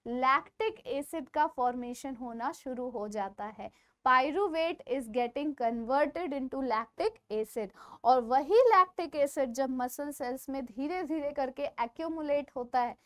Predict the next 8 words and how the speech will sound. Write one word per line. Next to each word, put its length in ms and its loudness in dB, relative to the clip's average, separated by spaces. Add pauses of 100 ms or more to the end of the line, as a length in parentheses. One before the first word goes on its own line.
(400)
तब 200 6
आपको 400 6
ध्यान 500 2
होगा 420 2 (260)
कि 80 0
ये 480 0
जोश 400 0
जब 240 -2